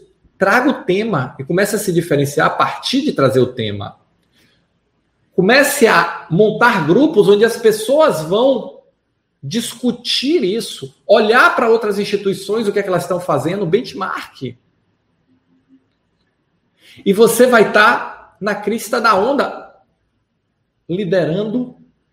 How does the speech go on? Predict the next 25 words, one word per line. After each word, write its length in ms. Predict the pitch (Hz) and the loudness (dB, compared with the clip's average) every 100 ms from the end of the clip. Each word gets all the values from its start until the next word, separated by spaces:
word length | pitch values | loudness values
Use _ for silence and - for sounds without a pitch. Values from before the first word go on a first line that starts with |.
| _ | _
formal 680 | - - 220 143 151 190 233 | -16 -4 0 0 0 2 6
ou 220 | 196 190 | 6 6
informalmente 840 | 180 - 190 175 165 143 151 185 185 | 0 -2 -2 0 -2 -2 -2 -2 -2
esse 200 | - 175 | -4 -4
processo, 560 | 147 131 175 226 226 - - - | -4 -2 -2 -2 -4 -14 -16 -8
e 60 | |
se 140 | 170 214 | -4 -2
não 140 | 226 | -2
tiver 240 | 220 190 190 | 0 2 4
liderando, 440 | 175 156 175 214 | 4 2 2 2
vai 180 | 185 160 | 0 2
tá 100 | 185 | 2
ali 440 | 151 196 - - - _ | 4 2 -2 -14 -20 _
na 180 | 165 165 | -6 -4
crista 400 | - 214 214 208 | 0 0 0 0
da 140 | 185 151 | 2 2
onda, 200 | 185 196 | 2 0
participando 600 | 175 165 175 165 190 196 | 0 -2 -4 0 0 2
do 120 | 170 | 2
grupo 240 | 180 180 | 2 0
de 100 | 160 | -4
discussão, 760 | 165 165 143 - 160 196 - - _ _ _ | -4 -4 -6 -4 -2 -2 -6 -20 _ _ _
promovendo 720 | - 220 220 156 117 175 240 | 0 2 4 2 2 -2 0
essas 220 | 185 165 143 | 0 -2 -6
discussões, 960 | - 127 - 131 160 170 - - | -10 -12 -10 -10 -10 -12 -18 -20